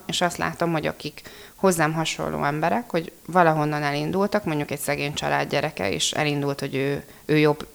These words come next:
körülményeket szeretne teremteni magának, és majd a jövendőbeli családjának,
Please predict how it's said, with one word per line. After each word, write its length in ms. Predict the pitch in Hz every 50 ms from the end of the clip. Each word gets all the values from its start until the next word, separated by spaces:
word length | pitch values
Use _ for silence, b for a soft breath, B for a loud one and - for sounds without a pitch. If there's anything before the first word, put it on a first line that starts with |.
| - - - - - -
körülményeket 600 | - 165 156 147 143 139 143 147 147 147 151 -
szeretne 300 | - 127 135 151 151 143
teremteni 500 | - 151 147 143 147 147 - 139 139 143
magának, 460 | 151 147 151 147 143 143 147 - -
és 120 | 143 -
majd 200 | - 147 147 143
a 40 | 143
jövendőbeli 560 | 147 147 143 143 143 143 143 147 143 143 147
családjának, 680 | - - - 175 - 202 214 226 220 226 226 220 220